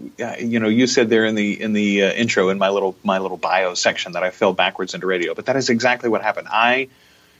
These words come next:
here's what I wanted to be when I grew up. First of all, I wanted to be an astronaut, uh, when I was a small child, until I found out that astronauts, uh, couldn't eat regular food in space. And I'm a really picky eater, and I like, uh, plain hamburgers and French fries, and they don't serve those things, uh,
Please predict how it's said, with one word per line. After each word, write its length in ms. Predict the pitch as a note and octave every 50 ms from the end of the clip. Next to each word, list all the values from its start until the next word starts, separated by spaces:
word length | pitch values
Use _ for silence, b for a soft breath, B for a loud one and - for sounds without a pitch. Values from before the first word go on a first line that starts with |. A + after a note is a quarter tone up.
| b _
here's 180 | G#3 G#3 E3+
what 80 | F3+ D#3
I 80 | C#3+
wanted 260 | C#3 B2+ B2+ B2 A#2+ A2
to 60 | G#2+
be 160 | A#2 G#2+ G#2
when 160 | G2 G2+ F#2+
I 80 | F#2 F#2+
grew 240 | G2+ G2+ F#2+ F#2 F2+
up. 200 | F2 - - -
First 200 | - F#3+ F#3+ -
of 60 | -
all, 80 | C#3 B2
I 60 | B2
wanted 180 | A#2+ B2 A#2+ A2
to 80 | G#2+
be 80 | A#2 G#2+
an 80 | G#2
astronaut, 600 | G#2 G#2+ A2 A2 - - A2 G2 F2+ F2+ F#2 - B B B B -
uh, 200 | A2+ G2+ G2 G2
when 120 | G#2+ G#2
I 40 | G2+
was 120 | G2+ G2
a 60 | G#2 -
small 260 | - - A2+ G2+ G#2
child, 400 | - - F#2+ F2 F2 F#2 F2+ -
until 300 | - A2+ A2+ - D3 C3
I 80 | A#2 A#2
found 220 | - A#2+ A2 G#2+
out 100 | G2+ G2+
that 80 | G#2 G2
astronauts, 540 | F#2+ G2 - - A2+ G2+ F#2+ F#2 - - b b b b b b b
uh, 80 | - -
couldn't 380 | - - B2 A2 G#2+ G#2+ - A2+
eat 160 | A2 - A2
regular 340 | G#2 G#2 G2+ G#2+ F#2+ F#2+ F#2
food 340 | - - A2+ G2+ F#2+ F2+
in 120 | F#2+ F2+ F#2
space. 440 | - - G#2 E2+ D#2 D#2+ - - - _
And 140 | G#2 F#2+ - -
I'm 160 | A2+ A#2 A#2
a 40 | A2
really 280 | G#2+ G#2+ A#2 A#2 A#2 A#2
picky 400 | A#2+ B2 G#2+ - - - A2+ A#2+
eater, 240 | A#2+ B2+ C3 B2 -
and 160 | G#2+ G2+ F#2+
I 80 | F#2+
like, 320 | F#2+ F#2+ F#2 F2+ - - - _
uh, 100 | F#2 E2+
plain 460 | - - - A#2+ G#2+ G#2 G2+ G2 - -
hamburgers 560 | - G#2+ G#2+ G#2+ A2 A2+ G2 G#2+ G#2+ G#2 G#2+
and 160 | - - -
French 200 | - B2 A#2 A#2
fries, 360 | - A#2 G#2 G#2 G#2 G#2 G2 G2
and 180 | F2 F2+ F#2+ -
they 120 | G#2+ G#2
don't 160 | G#2 - -
serve 260 | - - D3 C#3+ -
those 200 | - A2 G#2 -
things, 400 | - A2+ G2+ G2+ G#2+ - - - - -
uh, 420 | A2 G#2 G2 G2 G2 G2 F#2 G2+